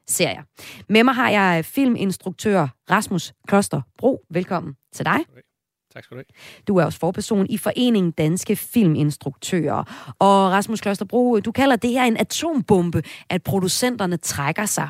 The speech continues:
Speaker 1: Hvorfor det?
Speaker 2: Ja, altså, når streamingtjenesterne trækker, øh, produktionerne, som de ellers havde planlagt at lave, så er det jo fordi, at vi er midt i en kamp for kunstnernes rettigheder. Altså retten til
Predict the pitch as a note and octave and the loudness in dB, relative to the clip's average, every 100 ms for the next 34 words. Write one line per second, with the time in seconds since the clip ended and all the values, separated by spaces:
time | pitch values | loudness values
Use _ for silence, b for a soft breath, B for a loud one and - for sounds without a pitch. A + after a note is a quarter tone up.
0 | - F#3+ - A3+ C4+ _ _ _ b b | -2 -2 0 -4 -6 _ _ _ b b
1 | b b _ D#3 C#3 C#3 C#3 A#2+ A2+ A2 | b b _ -4 -4 -4 -8 -8 -6 -6
2 | G#2 G#2+ A#2 G#2+ G#2+ - - - B2 C3+ | -8 -8 -8 -8 -8 -14 -10 -4 -4 -4
3 | B2 A#2 - A2+ A2 - - G#2+ G#2+ B2 | -6 -8 -8 -12 -12 -16 -8 -8 -6 -8
4 | C3+ D#3 A2 - A2+ A2+ - B2+ A#2+ A#2 | -10 -10 -12 -8 -6 -4 -2 -2 -2 -4
5 | - A2 A#2 B2+ - A#2 - - B2+ B2 | -6 -6 -6 -6 -8 -12 -8 -4 -4 -4
6 | - A2 G#2+ A2+ - B B B - A#2+ | -8 -8 -6 -8 -10 B B B -6 -2
7 | B2+ - A#2+ D3 - C#3+ A2+ A2+ G#2 G#2+ | -2 -2 -6 -6 -6 -8 -4 -2 -2 -2
8 | A2+ C3 A#2 A2+ - - - - A#2 G#2+ | -2 -2 -6 -6 -8 -8 -10 -6 -6 -6
9 | - - A#2 B2+ A2+ - G#2+ A#2+ A#2+ A#2+ | -6 -6 -6 -6 -8 -8 -8 -8 -8 -10
10 | - _ _ A2 G#2 G#2 G#2+ A#2 A#2 - | -14 _ _ -6 -6 -4 -4 -2 -4 -2
11 | A2 | -2